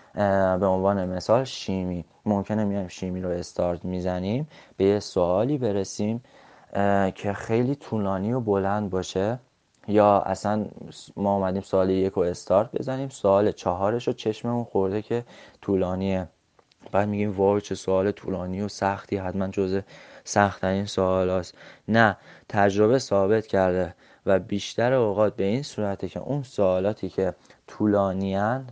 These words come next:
و ما ترس داریم ازشون، جزو آسون‌ترین سوال هست. پس حتماً سوالی رو که می‌خواین ببینین آیا وقت می‌گیره، بلدین یا بلد نیستین، و در حد چند ثانیه بخونید، زیادم وقت نمی‌گیره ازتون، بخونیدش، ببینید آیا می‌تونین حلش بکنین یا نه.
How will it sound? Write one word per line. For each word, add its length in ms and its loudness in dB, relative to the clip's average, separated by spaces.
و 140 0
ما 220 0
ترس 460 -6
داریم 220 -4
ازشون، 460 -6
جزو 300 -2
آسون‌ترین 800 -6
سوال 400 -2
هست. 240 -16
پس 260 2
حتماً 680 -2
سوالی 640 6
رو 120 4
که 140 -6
می‌خواین 480 -2
ببینین 420 2
آیا 360 2
وقت 340 0
می‌گیره، 380 0
بلدین 580 -2
یا 140 -4
بلد 340 0
نیستین، 440 -6
و 140 -4
در 200 4
حد 220 -2
چند 340 -4
ثانیه 300 -4
بخونید، 540 -2
زیادم 540 0
وقت 260 -6
نمی‌گیره 380 -4
ازتون، 600 -4
بخونیدش، 720 -2
ببینید 260 -2
آیا 220 -4
می‌تونین 440 -6
حلش 440 -8
بکنین 380 -4
یا 160 -2
نه. 200 -2